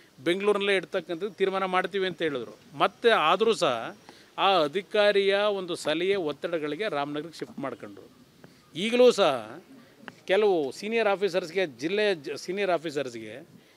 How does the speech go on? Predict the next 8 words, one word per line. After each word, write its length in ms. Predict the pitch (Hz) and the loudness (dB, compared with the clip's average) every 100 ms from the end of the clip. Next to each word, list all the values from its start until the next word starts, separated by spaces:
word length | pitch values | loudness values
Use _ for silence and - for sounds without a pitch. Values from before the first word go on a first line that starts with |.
| - | -6
"ಯಾವನ್ರಿ 360 | 151 214 226 220 | 0 2 2 -2
ನಿಮ್ಗೆ 200 | 208 196 | -2 0
ಹೇಳಿದ್ದು 260 | 202 185 | 0 0
ಶಿಫ್ಟ್ 280 | 185 175 - | -4 -8 -8
ಮಾಡಲಿಕ್ಕೆ? 340 | 190 180 175 185 | -6 -4 -4 -2
ನಾನು 260 | 175 160 | -2 -2
ಆದೇಶ 240 | 165 208 196 | 0 0 0
ಮಾಡಿದ್ದೀನ, 400 | 180 160 139 | -2 -2 -4